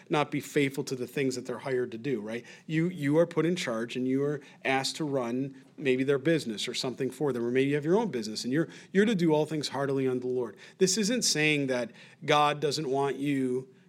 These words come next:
um, to set a status quo or to outline how things should operate. That's that's not what this is saying, 'cause I've seen people take this passage and they say, "See, you know, you, you know," and it leads to all kinds of things. But what he's gonna say here to this church,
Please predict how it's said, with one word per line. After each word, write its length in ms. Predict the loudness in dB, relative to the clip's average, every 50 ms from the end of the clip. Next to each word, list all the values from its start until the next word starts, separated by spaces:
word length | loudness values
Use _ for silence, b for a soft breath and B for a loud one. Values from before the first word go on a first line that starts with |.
| b _
um, 520 | -10 -8 -6 -6 -6 -6 -8 -8 -10 -12 -14 -16 -20 -20 -10 -8
to 500 | -6 -4 -2 -2 -2 -2 -2 -4 -8 -4
set 500 | -2 0 0 4 4 4 4 4 -2 -4 -14 -12
a 80 | -8 -4
status 440 | -4 0 2 2 2 2 0 -2 -4
quo 300 | -2 0 0 2 2 2
or 520 | 0 0 0 2 2 2 2 0 -2 -4 -12 -20 _ -8 -4
to 120 | -2 -2 -2 -2 0
outline 520 | 4 4 4 4 4 2 2 0 0 0 -2
how 260 | 0 0 0 0 0
things 260 | -2 -4 -2 -2 -2
should 180 | -4 -4 -6 -4
operate. 560 | -2 -2 -2 -2 -2 -4 -6 -6 -6 -10 -10 -8
That's 300 | -8 -8 -8 -10 -12 B B B B B B B 0
that's 220 | 0 0 2 2
not 280 | 2 2 2 2 0 -2
what 140 | -4 -2 -2
this 180 | -2 -2 -2
is 80 | -2 -2
saying, 260 | -2 -2 -2 -4 -4
'cause 120 | -4 -4
I've 120 | -2 -2 0
seen 260 | 2 2 2 2 0
people 260 | -2 -6 -8 -8 -8
take 280 | -4 -2 -4 -4 -2 -2
this 240 | -2 -2 -2 -2 -4
passage 540 | -4 -8 -8 -6 -6 -4 -4 -4 -4 -4
and 120 | -4 -6 -6
they 80 | -4
say, 180 | -4 -2 -2 -2
"See, 460 | -2 2 4 4 4 4 2 0 -2 B B B B B B B
you 100 | 2 4
know, 260 | 4 4 4 0 -2 B B B B
you, 200 | -8 -6 -6 -6 -10 -10 -12 -12 -12 -14 -16 -16 -16
you 160 | -14 -10 -6
know," 180 | -4 -2 -2 0
and 340 | 0 0 -2 -4 -6 -10 -12
it 280 | -12 -12 -10 -6 2
leads 260 | 4 4 4 4 4
to 80 | 4 4
all 120 | 4 4
kinds 340 | 0 0 0 2 2 2 0
of 80 | -2 -4
things. 220 | -4 -6 -6 -6
But 220 | 2 2 2 2 4
what 200 | 2 2 2 2
he's 240 | 2 0 0 2
gonna 200 | 4 2 2 2
say 280 | 0 0 2 2 2 2
here 300 | 0 -2 -2 -2 -2 -4
to 120 | -6 -8 -8
this 180 | -8 -8 -8
church, 480 | -8 -8 -8 -8 -8 -8 -8 -10 -12